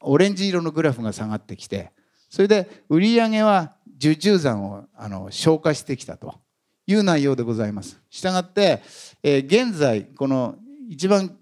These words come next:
一番重要なあれは、この受注が、黄色いのがこう下がってきてると。で、えー、受注残を消化してきてると。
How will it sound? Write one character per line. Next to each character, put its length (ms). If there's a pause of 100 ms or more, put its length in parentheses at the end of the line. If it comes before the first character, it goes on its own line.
(160)
一 260
番 160
重 160
要 160
な 340
あ 160
れ 80
は、 100
こ 120
の 80
受 220
注 300
が、 280 (400)
黄 260
色 180
い 100
の 140
が 120
こ 120
う 40
下 140
が 80
っ 60
て 100
き 100
て 100
る 100
と。 180 (680)
で、 240 (300)
え 60
ー、 20
受 200
注 180
残 180
を 60
消 240
化 140
し 60
て 120
き 80
て 100
る 80
と。 160